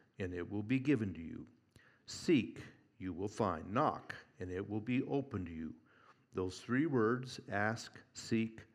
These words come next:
knock, are present tense. Keep on asking, keep on seeking, keep on knocking. "For everyone who asks receives, he who th-, seeks finds.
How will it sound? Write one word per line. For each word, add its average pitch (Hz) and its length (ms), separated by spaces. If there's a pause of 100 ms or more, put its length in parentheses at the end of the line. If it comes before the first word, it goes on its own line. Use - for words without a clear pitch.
knock, 95 440 (220)
are 101 100
present 117 480
tense. - 500 (500)
Keep 151 320
on 123 160
asking, 85 520 (380)
keep 131 280
on 107 140
seeking, 95 560 (320)
keep - 280
on 101 180
knocking. 92 460 (1700)
"For 120 200
everyone 135 420
who 110 200
asks 107 440
receives, 110 800
he 107 180
who 113 260
th-, - 260
seeks - 440
finds. - 640